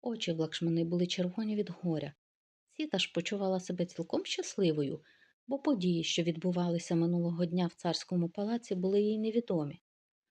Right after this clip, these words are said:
Вона взяла з собою чудові коштовні шати й прикраси для подвижниць. Але коли вирушили, Сіта сказала Лакшмані: «Погана прикмета! У мене тремтить праве око й тіло. Мій розум скутий.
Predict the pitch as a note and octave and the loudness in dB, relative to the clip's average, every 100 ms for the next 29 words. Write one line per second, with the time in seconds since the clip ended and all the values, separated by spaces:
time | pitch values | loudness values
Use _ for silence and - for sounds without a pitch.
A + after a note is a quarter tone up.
0 | _ A#3 C4+ D4+ F3+ F3 E3+ E3 E3+ E3 | _ 0 2 2 0 0 0 -2 -2 2
1 | D#3+ D#3+ F3+ A3+ B3 F3+ F3 - E3+ E3 | 2 0 0 2 2 0 -4 -4 0 0
2 | D#3 - E3+ G#3 - F#3+ - - - _ | 0 0 0 -2 -8 -16 -16 -20 -20 _
3 | - D4+ C#4+ A#3+ - F#3 F3 F3 F#3 F3+ | -8 -2 2 2 0 0 2 2 2 4
4 | E3+ - E3 - - _ _ _ _ _ | 4 2 -2 -6 -16 _ _ _ _ _
5 | - F#3+ G3 - G#3+ A3 C#4 D4 - G3+ | -6 -4 -4 2 4 4 4 2 2 0
6 | F#3+ - B3 B3+ - C4+ B3 G#3 F3 F3 | -2 -2 0 0 0 -2 0 2 2 0
7 | F3 - A3+ A3+ D#3+ D3 _ _ _ _ | 0 0 2 2 0 -2 _ _ _ _
8 | _ _ _ _ _ _ - A3+ D4 E4+ | _ _ _ _ _ _ -8 -4 0 0
9 | E4 F4 E4+ G#3 E3 D#3 D#3+ _ _ _ | 0 0 4 4 4 -2 -6 _ _ _
10 | - G#3+ A#3 A#3+ A#3 A#3+ A3+ A3+ - A#3 | -4 0 2 2 4 4 6 2 4 4
11 | A3 A#3 B3+ D4+ G#3+ G3+ - - F#3 E3 | 6 4 2 2 4 2 2 2 2 2
12 | E3 _ _ _ - G#3 A#3+ B3 C4+ E4 | 0 _ _ _ -10 0 2 4 6 4
13 | E4 - A3 F3+ E3+ D#3+ | 4 0 2 2 0 -8